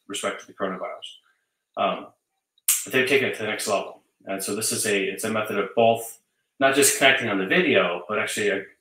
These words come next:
allowing, uh, assignments, grading, and interaction between the students to happen in the live meeting. So they sort of, in a way, stay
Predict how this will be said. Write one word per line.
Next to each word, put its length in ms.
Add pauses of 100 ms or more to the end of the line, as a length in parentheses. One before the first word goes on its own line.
(180)
allowing, 560 (460)
uh, 220
assignments, 880
grading, 840
and 180
interaction 540
between 480
the 60
students 520
to 60
happen 580 (600)
in 260
the 80
live 340
meeting. 300
So 140
they 80
sort 220
of, 100
in 60
a 40
way, 120
stay 760